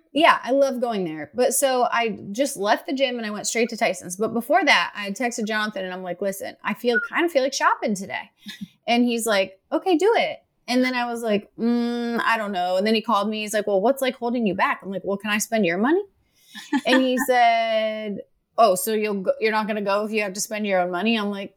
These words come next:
Speaker 1: "Mm, yeah, probably, kinda. Yeah, probably not."
Speaker 2: <laughs>
Speaker 1: And <laughs> it was perfect timing because he was out of town for the second week in a row.
Speaker 2: Right.
Speaker 1: And, uh, so he's like, "Okay, if you wanna go to Tyson's and spend my money, go ahead." But of course,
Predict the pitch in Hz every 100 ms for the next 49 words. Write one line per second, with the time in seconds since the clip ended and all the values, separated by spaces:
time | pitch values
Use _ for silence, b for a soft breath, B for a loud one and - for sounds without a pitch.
0 | - 294 269 165 196 196 - 226 196 156
1 | - 196 175 180 185 202 185 196 285 226
2 | 185 180 339 - 294 B B B _ -
3 | 277 254 262 254 - 269 - _ - -
4 | 349 - 294 311 - 427 311 233 277 247
5 | 240 190 190 226 214 226 220 240 202 233
6 | 214 180 202 190 196 262 247 226 214 214
7 | 202 165 208 202 170 170 _ _ - 285
8 | 254 165 190 202 196 190 190 185 202 269
9 | 247 262 226 247 196 - 190 185 165 165
10 | 170 170 190 190 185 185 185 185 180 196
11 | 175 185 185 190 - 180 175 190 190 175
12 | 175 175 170 151 185 175 170 240 262 -
13 | - 349 247 208